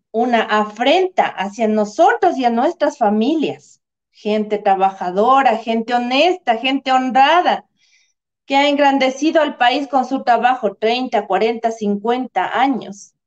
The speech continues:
¿sí? Que nos den la espalda de esa manera, que la fiscal termine todo. ¿Dónde está el análisis de los cinco meses que pidió?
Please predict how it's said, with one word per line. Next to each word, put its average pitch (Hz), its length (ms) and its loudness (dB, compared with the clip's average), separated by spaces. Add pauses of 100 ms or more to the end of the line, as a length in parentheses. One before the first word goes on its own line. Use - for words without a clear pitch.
(340)
¿sí? 269 320 -2 (160)
Que 247 80 -8
nos 240 160 0
den 269 160 0
la 262 80 4
espalda 269 440 2
de 269 80 2
esa 277 160 2
manera, 240 540 0 (600)
que 254 120 -6
la 254 120 2
fiscal 277 440 -2
termine 285 440 4
todo. 381 460 0 (2000)
¿Dónde 349 280 4
está 339 180 2
el 320 80 2
análisis 320 540 2
de 294 100 4
los 285 180 2
cinco 330 320 4
meses 302 360 0
que 294 100 0
pidió? 262 500 0